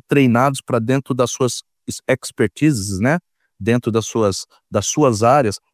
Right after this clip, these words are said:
poder, por exemplo, quando você vê uma família na rodovia, você tá no trabalho ou não, poder, através do WhatsApp, acionar o nosso C C O, você já vai ter o local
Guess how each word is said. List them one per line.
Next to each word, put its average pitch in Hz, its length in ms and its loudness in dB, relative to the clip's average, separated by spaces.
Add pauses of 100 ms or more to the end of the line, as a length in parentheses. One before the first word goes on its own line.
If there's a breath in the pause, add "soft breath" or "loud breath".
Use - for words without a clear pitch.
poder, 131 200 2
por 135 160 0
exemplo, 113 400 0
quando 131 240 -2
você 123 340 0
vê 113 120 0
uma 127 180 2
família 131 400 0
na 151 100 0
rodovia, 127 500 2
você - 220 -6
tá 143 120 2
no 151 120 2
trabalho 110 540 0
ou 104 60 -2
não, 123 280 0 (320)
poder, 113 280 2
através 123 360 0
do 120 100 -2
WhatsApp, 120 380 -2
acionar 117 380 0
o 143 100 2
nosso 123 200 -2
C - 160 -6
C - 180 -6
O, 113 200 0
você - 140 -6
já 113 100 -2
vai 113 120 0
ter 143 220 0
o 160 80 4
local 123 520 2